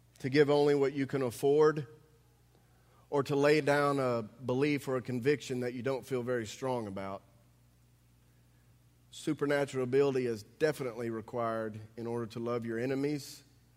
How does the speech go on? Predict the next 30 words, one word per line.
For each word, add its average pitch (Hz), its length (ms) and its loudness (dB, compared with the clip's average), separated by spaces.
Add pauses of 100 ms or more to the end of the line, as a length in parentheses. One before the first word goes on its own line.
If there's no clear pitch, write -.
(1040)
to 117 100 -6
give 123 380 0
more 135 320 2
than 131 100 -4
you 127 100 -2
think 139 300 -4
you 135 80 -6
can 135 160 -6
afford, 143 680 -2 (1200)
and 117 100 -8
to 120 60 0
lay 131 220 2
down 131 300 0
the 120 80 -4
convictions 120 640 -6
that 110 120 -8
you 123 160 -6
feel 120 280 -4
very 113 400 -6
strongly 120 600 -8
about 95 500 -10 (880)
for 113 140 -10
the 101 100 -8
sake 117 300 -6
of 101 80 -10
the 101 60 -8
unity 110 400 -6
of 101 120 -6
the 92 80 -10
body. 92 440 -8